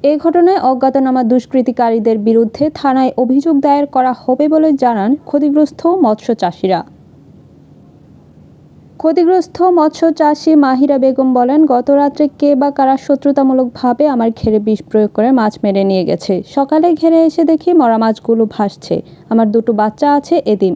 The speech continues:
এ জগতে আমার দুটো বাচ্চা ছাড়া আর কেউ নেই। মানুষে আবার একটু সাহায্য সহযোগিতা করে আমার সব মাছ বিষ দিয়ে ধরে নিয়ে গেছে। এখন আমার উপায় কী হবে?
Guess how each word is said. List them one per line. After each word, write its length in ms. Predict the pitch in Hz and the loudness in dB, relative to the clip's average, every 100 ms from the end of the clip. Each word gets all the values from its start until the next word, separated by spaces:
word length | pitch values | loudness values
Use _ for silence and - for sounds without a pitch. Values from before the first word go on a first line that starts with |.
| - | 0
এ 120 | 262 | 0
জগতে 340 | 302 320 320 | 0 0 0
আমার 280 | 339 247 240 | 0 0 0
দুটো 200 | 233 233 | -2 -2
বাচ্চা 320 | 214 220 247 | 0 -2 -2
ছাড়া 280 | 277 285 302 - | -4 0 -2 0
আর 140 | 202 | -4
কেউ 220 | - 196 | 0 -2
নেই। 180 | 185 170 - - - - - | 0 -2 -6 -20 -20 -20 -4
মানুষে 420 | 269 302 - 359 - | -2 -2 0 -4 0
আবার 280 | 254 254 254 | -2 0 -2
একটু 200 | 233 254 | -2 -4
সাহায্য 720 | 233 - 254 254 262 - 320 | -4 -2 -2 0 -2 0 -2
সহযোগিতা 680 | 320 269 233 226 220 214 226 | 0 -2 -2 -2 -2 0 -2
করে 360 | 220 196 233 339 | -2 -2 0 -2
আমার 220 | 226 214 208 | -2 -4 -4
সব 240 | - 233 233 | -2 -2 0
মাছ 340 | 214 233 - - - - 226 | 0 -2 -4 -20 -20 -10 -2
বিষ 240 | 269 269 - | 0 0 0
দিয়ে 200 | 311 320 | 2 2
ধরে 400 | - 262 269 320 | 0 -2 0 0
নিয়ে 260 | 247 196 | 0 -2
গেছে। 320 | 196 190 285 - | -4 -2 -4 -4
এখন 320 | 233 220 294 277 | -4 0 0 0
আমার 300 | 226 226 233 - | 0 0 -2 -4
উপায় 320 | 220 233 262 302 | -6 -2 -2 -2
কী 180 | - 202 - | -4 -4 -2
হবে? 240 | 180 175 | -4 -4